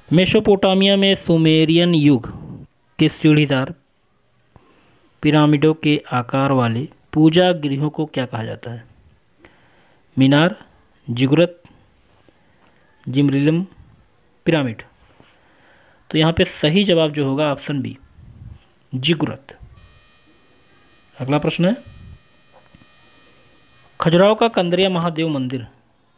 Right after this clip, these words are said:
किस शैली का उदाहरण है? नागर शैली, द्रविड़ शैली, बेसर शैली या मिस्र शैली? तो बिल्कुल सही जवाब होगा यहाँ पे ऑप्शन ए, नागर शैली। खजुराहो का कंदरिया महादेव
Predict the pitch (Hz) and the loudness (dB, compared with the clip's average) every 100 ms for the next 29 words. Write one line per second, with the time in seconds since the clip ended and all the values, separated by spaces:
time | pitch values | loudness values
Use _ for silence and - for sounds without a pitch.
0 | _ _ _ _ - 175 - 151 147 151 | _ _ _ _ -8 -8 -4 -4 -4 0
1 | 170 117 107 107 - - _ _ _ _ | 0 0 -6 -10 -16 -20 _ _ _ _
2 | _ _ _ _ - 139 151 156 170 165 | _ _ _ _ -4 0 0 2 0 0
3 | 151 135 147 - 156 156 127 135 143 156 | -2 -4 -4 -2 -2 0 -2 -4 -4 -2
4 | 156 160 151 151 - 131 - 117 113 - | 0 0 2 0 -2 -8 -6 -8 -8 -14
5 | _ _ _ _ _ - _ _ _ _ | _ _ _ _ _ -20 _ _ _ _
6 | _ _ _ - 120 127 139 175 165 - | _ _ _ -12 -6 -4 -2 -2 -2 -4
7 | - 131 180 170 151 139 139 143 139 135 | -4 0 0 0 0 -2 -2 -2 -4 -4
8 | 143 131 - - 156 190 _ - 123 - | -6 -6 -10 -10 -10 -10 _ -8 -8 -8
9 | - - _ - - - 135 131 110 - | -16 -20 _ -18 -14 -10 -8 -8 -10 -16
10 | 107 - - _ _ _ _ _ _ _ | -20 -20 -20 _ _ _ _ _ _ _
11 | _ _ - 131 131 151 160 156 139 143 | _ _ -12 -6 0 2 2 0 -2 0
12 | 143 135 127 131 151 | 0 0 -2 -2 -4